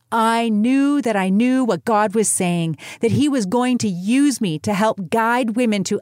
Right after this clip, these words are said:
unlocking their destiny with the key of forgiveness. I believe God is going to do the same.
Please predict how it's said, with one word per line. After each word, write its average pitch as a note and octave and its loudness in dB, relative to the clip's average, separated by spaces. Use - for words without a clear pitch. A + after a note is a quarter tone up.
unlocking C4+ 2
their F#3 0
destiny F3 0
with G#3+ -2
the G#3+ -2
key C4+ -2
of G3+ -2
forgiveness. E3 -4
I B3 2
believe B3 -2
God A3 0
is F#3 -2
going G#3+ -2
to F#3+ -4
do A3 -2
the F#3 -4
same. F3+ -2